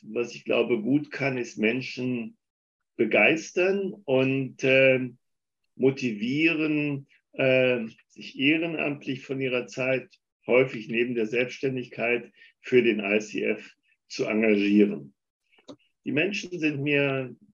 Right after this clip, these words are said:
deswegen wichtig, weil ich davon überzeugt bin, das kommt vielleicht aus der Ausbildung in der Psychologie, wo Alfred Adler gesagt hat, das Streben nach Gemeinschaft ist das Höchste, was wir haben. Das kann ich für meine Person sehr gut nachvollziehen.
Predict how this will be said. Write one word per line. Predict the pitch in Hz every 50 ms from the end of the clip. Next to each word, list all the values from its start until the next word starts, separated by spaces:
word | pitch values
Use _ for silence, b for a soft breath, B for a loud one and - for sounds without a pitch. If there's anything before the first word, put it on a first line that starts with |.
| _ _ _ _ _ -
deswegen | 127 - 135 - - - 151 147 143 139 139 131
wichtig, | 135 147 139 - - - 139 131 - - - -
weil | 117 117 123 127 131 131 127 123 120 -
ich | - - - -
davon | - 117 - - 131 123 123
überzeugt | 117 107 104 101 104 - - 113 131 147 156 156 - -
bin, | 156 135
das | 123 110 107 -
kommt | 131 127 123 110
vielleicht | 123 113 - - - 120 120 123 120 - -
aus | 110 107 -
der | - 123 107 101 - 123
Ausbildung | 127 131 - - - 131 127 123 120 113
in | 110 110 107 104
der | 107 113 123 139
Psychologie, | 135 - - 139 - 151 135 127 123 110 120 127 127 120 B B B B B B B B B B B _ _
wo | 104 104
Alfred | 104 110 107 110 117 -
Adler | - 110 107 120 131 131 127
gesagt | 117 120 107 117 113 113 - - -
hat, | - -
das | 104 -
Streben | - - - 120 113 131 147 156 139
nach | 127 110 104 -
Gemeinschaft | - 98 98 101 107 123 151 147 - 147 147 143 - -
ist | 117 101 - 113
das | 107 - - -
Höchste, | 107 131 143 143 - - - 123 110
was | 113 107 107 - -
wir | 104 101 92
haben. | 90 101 117 135 - 113 - 202
Das | - 120 - -
kann | - 127 123 123
ich | 123 - -
für | 120 107 101
meine | 101 101 110 123 135 131
Person | - 117 113 107 104 113 120 113 107 101
sehr | 120 127 127
gut | 123 127 120 110 113
nachvollziehen. | 107 104 - - - - 135 131 - - - - 151 151 156 - - -